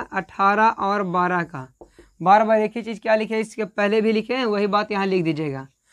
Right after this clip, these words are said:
तो अधिकतम घात वाला यहाँ कितना है? दो का पावर दो,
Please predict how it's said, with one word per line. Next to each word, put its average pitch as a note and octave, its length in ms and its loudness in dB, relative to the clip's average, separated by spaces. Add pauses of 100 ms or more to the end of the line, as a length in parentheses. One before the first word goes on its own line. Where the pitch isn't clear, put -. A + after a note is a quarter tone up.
(200)
तो G3 40 0
अधिकतम G3+ 420 2
घात A3 220 2
वाला A#3 140 -2
यहाँ A#3 140 0
कितना A3+ 260 -4
है? A3+ 100 0
दो A#3 380 0 (480)
का F3+ 120 -4
पावर F#3 340 0
दो, D3+ 360 -2